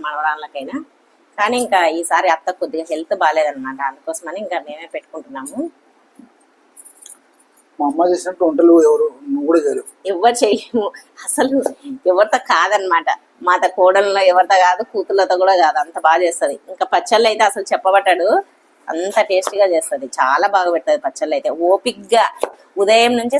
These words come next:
Speaker 1: సాయంత్రం వరకైనా సరే దాన్ని నీట్గా అసలు విసుగు లేకుండా అది బాగా కుదరాలనేసి, పచ్చడి ఇంక ఏదో పెట్టాలి అంటే పెట్టాలి అనేది కాదు, దాన్ని నీట్గా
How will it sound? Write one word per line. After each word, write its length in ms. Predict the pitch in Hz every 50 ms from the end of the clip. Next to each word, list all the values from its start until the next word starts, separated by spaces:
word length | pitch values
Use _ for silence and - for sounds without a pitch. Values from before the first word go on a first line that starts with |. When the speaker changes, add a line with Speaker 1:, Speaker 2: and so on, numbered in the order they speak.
| - -
Speaker 1:
సాయంత్రం 400 | 220 202 208 214 220 214 214 214 214
వరకైనా 340 | 214 - 233 233 233 240 240 -
సరే 180 | 240 208 226 269 370 466 440 - _ _ _ - 427 415 202
దాన్ని 280 | 196 196 196 - 392 202 196 190
నీట్గా 600 | 190 196 208 214 233 233 233 - 247 208 196 190 165 165 147 139
అసలు 260 | - - 202 208 220 208 185
విసుగు 320 | 175 175 - 214 202 220 226 208
లేకుండా 420 | 196 196 196 196 185 180 175 175 175 180 170 - - _ _ _ _ _ _ _ - 185
అది 120 | 185 190 170 160 147
బాగా 340 | 143 151 175 202 208 214 220 220 214
కుదరాలనేసి, 720 | 202 175 170 190 196 202 202 190 180 180 180 175 - 190 175 175 - -
పచ్చడి 300 | 196 175 - 226 220 220
ఇంక 100 | 214 202 190 185
ఏదో 100 | 196 208 208 -
పెట్టాలి 300 | 185 - - 202 202 208 190
అంటే 120 | 190 196 -
పెట్టాలి 300 | 202 - - 185 175 180 175 170
అనేది 200 | 165 165 160 147 151
కాదు, 180 | 143 143 170 233 330 370 359 _ _ _ _ _ _ _ _ _ - 196
దాన్ని 260 | 185 180 185 185 185 180 170 143 - _ _ _ _ _ _ 190 190
నీట్గా 500 | 190 190 202 214 226 247 254 269 247